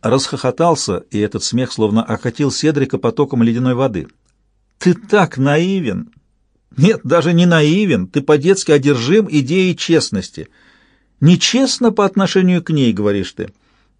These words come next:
А что тогда честно по отношению ко мне? Мы с Элис заключили сделку. Она должна была выйти за меня замуж и родить мне наследника.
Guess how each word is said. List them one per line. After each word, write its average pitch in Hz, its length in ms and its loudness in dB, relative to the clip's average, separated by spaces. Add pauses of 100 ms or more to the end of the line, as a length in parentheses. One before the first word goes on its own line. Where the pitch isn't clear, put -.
(360)
А 139 160 0
что 208 180 0
тогда 151 260 2
честно 147 340 0
по 135 120 2
отношению 120 480 0
ко 117 120 0
мне? 98 260 -2 (840)
Мы 233 180 2
с - 140 -2
Элис 190 500 2
заключили 156 540 0
сделку. 98 500 -6 (580)
Она 135 280 2
должна 151 360 2
была 127 220 4
выйти 147 300 -2
за 117 120 0
меня 120 220 4
замуж 123 460 0
и 139 120 0
родить 131 360 2
мне 135 160 0
наследника. 104 640 -6